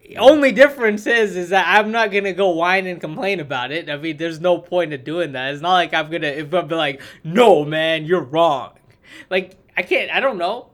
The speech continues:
And I think that's the problem with this whole thing is, like, that's always going to exist. If somebody gets enrolled and they're a minority student,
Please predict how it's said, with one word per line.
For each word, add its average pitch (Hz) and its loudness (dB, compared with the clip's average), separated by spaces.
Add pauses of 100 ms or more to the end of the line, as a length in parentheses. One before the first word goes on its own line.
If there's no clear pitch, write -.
(220)
And 190 -6
I 202 0
think 247 -8
that's 226 -2
the 190 -12
problem 202 -6
with 147 -16
this 147 -16
whole 147 -10
thing 208 -8
is, 135 -10
like, 131 -10
that's 160 -6
always 196 -2
going 160 -8
to 160 -14
exist. 151 -10 (260)
If 156 -12
somebody 277 -6
gets 180 -6
enrolled 165 -6
and 143 -12
they're 147 -4
a 143 -6
minority 131 -8
student, 165 -14